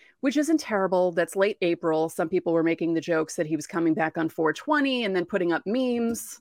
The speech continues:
I did that on Twitter because I like doing stuff like that. So that's not as terrible as it could have been. I mentioned, um, I wrote an article about this, and I mentioned that Tyler Glasnow also tweaked his oblique,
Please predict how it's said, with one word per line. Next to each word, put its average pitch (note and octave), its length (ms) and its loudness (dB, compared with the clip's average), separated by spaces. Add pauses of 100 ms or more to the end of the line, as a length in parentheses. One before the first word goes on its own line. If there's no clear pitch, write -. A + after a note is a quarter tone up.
(140)
I D3+ 160 0
did C#3+ 200 -2
that D3+ 300 -4
on D3+ 120 -2
Twitter D3+ 320 -2
because D3+ 380 -6
I D3+ 80 -2
like C#3+ 220 -2
doing D3 200 -2
stuff D3 240 -4
like D3 140 -6
that. D3 180 -6 (400)
So A#3+ 160 4
that's B3+ 240 2
not A#3 280 4
as C#4 100 -6
terrible F#3+ 760 2 (1300)
as E3+ 300 2
it G3 160 4
could G#3 240 2
have F3 160 0
been. - 320 -4 (160)
I F3 80 2
mentioned, F3 680 2 (140)
um, D#3 440 2
I E3+ 140 4
wrote G3 320 6
an E3 140 0
article G3+ 440 4
about D#3+ 300 2
this, D#3+ 320 0 (120)
and E3+ 340 4
I E3+ 140 2
mentioned F3 460 0
that D#3+ 140 -2
Tyler E3+ 380 0
Glasnow D#3+ 680 2 (100)
also E3+ 340 4
tweaked E3 320 -2
his G3 200 0
oblique, D#3 420 2